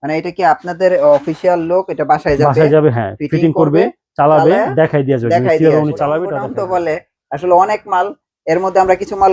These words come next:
Speaker 1: খুলছি আপনাদেরকে
Speaker 2: দেখানোর
Speaker 1: দেখানোর
Speaker 2: জন্য
Speaker 1: জন্য।
Speaker 2: অবশ্যই।
Speaker 1: এই যে নতুন একটা কালার।
Speaker 2: হ্যাঁ, নতুন কালার
Speaker 1: এই
Speaker 2: আছে
Speaker 1: কালারটা
Speaker 2: এটা।
Speaker 1: তো দেখাইতে পারিনি আগে।
Speaker 2: এটা না, এটা নতুন
Speaker 1: হ্যাঁ,
Speaker 2: আসছে এটা। এটা
Speaker 1: এটা
Speaker 2: হচ্ছে
Speaker 1: কিন্তু নতুন
Speaker 2: আমাদের
Speaker 1: আসছে।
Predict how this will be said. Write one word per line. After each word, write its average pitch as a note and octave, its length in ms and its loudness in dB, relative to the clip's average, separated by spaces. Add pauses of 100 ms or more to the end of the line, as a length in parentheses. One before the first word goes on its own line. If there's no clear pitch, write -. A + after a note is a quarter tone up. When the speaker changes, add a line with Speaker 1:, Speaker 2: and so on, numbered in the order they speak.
Speaker 1:
খুলছি G3 400 -2 (120)
আপনাদেরকে C#3+ 460 0
Speaker 2:
দেখানোর C3+ 80 4
Speaker 1:
দেখানোর D#3 320 0
Speaker 2:
জন্য - 120 -2
Speaker 1:
জন্য। C3 140 0
Speaker 2:
অবশ্যই। A#2 360 -6 (260)
Speaker 1:
এই F3+ 100 4
যে F3+ 80 -2
নতুন F3 220 -4
একটা D#3 160 -2
কালার। A2 260 -2 (100)
Speaker 2:
হ্যাঁ, A#2 180 0
নতুন A#2+ 200 0
কালার G#2+ 160 0
Speaker 1:
এই - 40 4
Speaker 2:
আছে G#2+ 60 2
Speaker 1:
কালারটা F#3+ 200 2
Speaker 2:
এটা। F#3+ 60 -2
Speaker 1:
তো E3+ 60 -8
দেখাইতে F3 280 -2
পারিনি C#3+ 220 -2
আগে। A#2 180 -8
Speaker 2:
এটা A2 220 -10
না, A2 140 -2
এটা G#2 140 -4
নতুন A#2+ 180 -4
Speaker 1:
হ্যাঁ, C3+ 100 2
Speaker 2:
আসছে A#3+ 140 -2
এটা। C3 140 2
এটা - 20 4
Speaker 1:
এটা B2+ 140 2
Speaker 2:
হচ্ছে B2 80 0
Speaker 1:
কিন্তু C3+ 140 -2
নতুন C3 40 2
Speaker 2:
আমাদের C3+ 280 2
Speaker 1:
আসছে। C3 260 -8